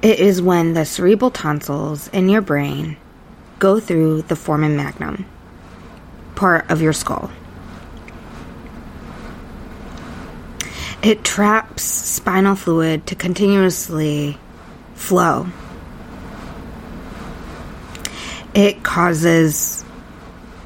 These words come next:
many different symptoms.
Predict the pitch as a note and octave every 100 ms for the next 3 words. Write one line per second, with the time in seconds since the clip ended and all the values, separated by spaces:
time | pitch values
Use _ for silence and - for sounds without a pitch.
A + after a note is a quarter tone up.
0 | - - - - G#3 G3+ G3+ F#3+ F#3 F3+
1 | E3 E3+ D#3+ - E3+ D#3+ D#3+ D#3+ F3+ F#3+
2 | -